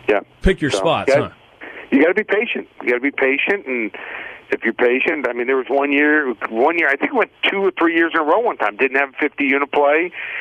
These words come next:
Speaker 1: then came back and then hit, like, four or five in a row. So, uh, we're gonna roll with these games.
Speaker 2: Yeah, there you go. So let's talk about some of these college games, uh,
Speaker 1: Okay.
Speaker 2: this weekend. A A C championship game. U C F is now without McKenzie Milton.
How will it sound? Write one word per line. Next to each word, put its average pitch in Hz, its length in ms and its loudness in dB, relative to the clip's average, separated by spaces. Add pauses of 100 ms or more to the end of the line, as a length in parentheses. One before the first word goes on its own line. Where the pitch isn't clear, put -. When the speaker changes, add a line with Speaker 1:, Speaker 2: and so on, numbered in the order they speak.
(180)
Speaker 1:
then 127 160 2
came 147 280 0
back 143 360 2
and 131 140 -2
then 127 160 0
hit, 139 120 -2
like, 127 280 -2
four 135 180 4
or - 80 -4
five 131 240 0
in 131 80 -4
a 131 60 -2
row. 135 240 0 (100)
So, 120 340 2
uh, 117 160 4 (1040)
we're 160 140 4
gonna 131 160 0
roll 131 240 4
with 120 80 0
these 107 200 -2 (100)
games. 98 220 -4 (640)
Speaker 2:
Yeah, 104 180 -4 (160)
there 113 160 2
you 110 140 2
go. 101 160 0 (320)
So - 120 2
let's 403 140 2
talk 294 140 2
about 208 160 2
some 196 100 0
of 170 40 0
these 147 120 0
college 139 460 -2
games, 104 560 -4
uh, 127 240 0
Speaker 1:
Okay. 127 160 0
Speaker 2:
this 127 180 -6
weekend. 104 680 -4 (160)
A 190 180 2
A 170 140 2
C 147 280 0
championship 123 800 -2
game. 107 240 0
U 143 120 6
C 143 260 2
F 131 160 2
is 104 120 -4
now 123 200 -2
without 120 340 2
McKenzie 131 480 0
Milton. 104 460 -2